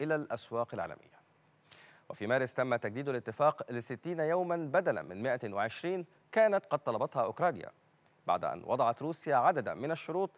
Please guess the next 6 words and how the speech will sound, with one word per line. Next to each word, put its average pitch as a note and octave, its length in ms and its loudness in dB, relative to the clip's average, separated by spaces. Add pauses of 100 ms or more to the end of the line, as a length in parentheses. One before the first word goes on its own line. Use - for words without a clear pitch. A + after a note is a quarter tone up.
(300)
من B2+ 120 0
بينها A3 260 4
السماح D#3+ 440 2
بحق - 440 0
تصدير A#2+ 420 -4
الأسمدة. - 420 -10